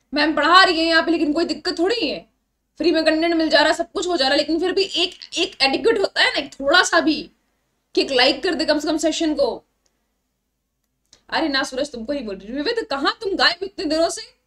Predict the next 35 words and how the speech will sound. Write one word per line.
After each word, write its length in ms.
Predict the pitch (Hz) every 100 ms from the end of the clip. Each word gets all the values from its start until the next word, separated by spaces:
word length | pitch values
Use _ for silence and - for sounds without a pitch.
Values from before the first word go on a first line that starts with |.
| _ _ _ _ -
प्रधान 340 | 247 294 302
भी 60 | -
कह 160 | 254
रहे 100 | 247
हैं 180 | 240 220
B, 260 | 277 269 -
अच्छा, 160 | 226 285
विवेक 320 | 277 339 -
कह 120 | 247
रहे 100 | 269
हैं 200 | 330 254 214
डी, 300 | 320 320 254
volcanic 520 | 196 202 220 240 254
eruption। 540 | 214 208 - 247 190 - _ _
ओके, 360 | 247 240 180 113 _ _ _ _ _ _ _ _ _ _ _ _ _ _ _ _ _ - - - - _ - _ _ _
ओके, 880 | 311 403 427 - - 415 539 285 226
तो 80 | 226
आप 340 | - 415 466
लोग 200 | 311 285
के 60 | 233
लिए 120 | 220
यहाँ 180 | 220 262
पे 100 | 269
दिखा 380 | 269 - 427 453
दूं 120 | 208
मैं 140 | 202 302
कि 100 | 381
volcanic 480 | 269 - 311 330
eruption 300 | 339 226 254
जो 100 | 220
है 140 | 233 302
वो 100 | 302
बिल्कुल 280 | 233 269 339
सही 280 | 349 320
जवाब 360 | 311 226 190